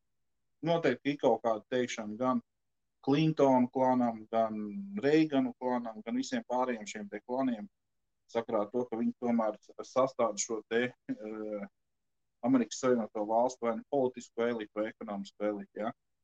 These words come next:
Un gan jau, ka viņiem ir arī teikšana vis-, jebkurā jautājumā, ekonomikā, politikā, kaut kāda teikšana viņiem ir, bet es nedomāju, ka, ē, tagad Biden kungam, ē, ir jābaidās no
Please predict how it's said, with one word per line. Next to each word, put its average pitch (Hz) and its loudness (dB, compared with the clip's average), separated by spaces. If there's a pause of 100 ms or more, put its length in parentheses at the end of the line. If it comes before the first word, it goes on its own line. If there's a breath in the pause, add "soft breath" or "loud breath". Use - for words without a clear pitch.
(280)
Un 110 -4
gan 120 0
jau, 107 -4
ka - -12
viņiem 110 -4
ir 113 -4
arī 101 -6
teikšana 117 -4
vis-, 107 -16 (480)
jebkurā 120 0
jautājumā, 107 -6
ekonomikā, 120 -8
politikā, 120 -8 (600)
kaut 107 -2
kāda 98 -2
teikšana 107 -4
viņiem 107 -12
ir, 117 -4
bet - -16
es - -16
nedomāju, 110 -4
ka, 101 -4 (1080)
ē, 98 -4 (200)
tagad 113 -2
Biden 117 0
kungam, 110 -2
ē, 113 -2 (580)
ir 113 -6
jābaidās 107 0
no 110 -10